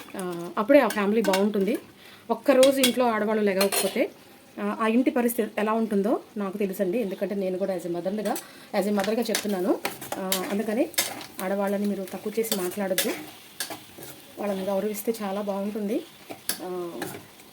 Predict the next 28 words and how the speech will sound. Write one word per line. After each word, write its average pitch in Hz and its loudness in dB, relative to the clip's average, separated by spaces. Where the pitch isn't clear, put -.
ఆడ-, 214 0
ఆడవాళ్ళందరి 226 -2
తరపు 214 -6
నుంచి 226 -2
నేను 202 0
ఈ - -4
మాట 185 -4
చెప్తున్నాను 185 -4
అనమాట. 170 -4
So 247 0
ఇక 226 0
మనం 190 -2
అయిపోయింది 214 0
కదా, 269 6
ఇది 220 2
అయిపోయిందండి, 214 2
కొంచెం 214 -2
సేపు 220 -2
మగ్గనిచ్చి 202 -2
కట్టేసేద్దాము. 190 -2
అవేమో 233 4
తీసుకెళ్ళి 247 6
మనం 247 4
శుభ్రంగా 240 2
ఫ్యాన్ 226 0
కింద 240 2
పెట్టి 254 2
తుడిచేసేద్దామండి. 185 0